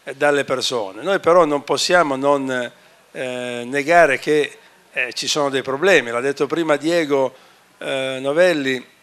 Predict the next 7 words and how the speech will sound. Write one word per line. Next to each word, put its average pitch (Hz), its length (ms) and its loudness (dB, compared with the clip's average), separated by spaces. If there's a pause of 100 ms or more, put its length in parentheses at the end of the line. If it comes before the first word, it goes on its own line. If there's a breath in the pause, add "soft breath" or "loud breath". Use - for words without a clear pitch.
(280)
eh, 123 1300 -10
l'hai 131 220 -8
ripreso 135 440 -6
tu, 147 320 -2 (300 soft breath)
io 143 120 -10
lo 127 120 -6
voglio, 127 640 0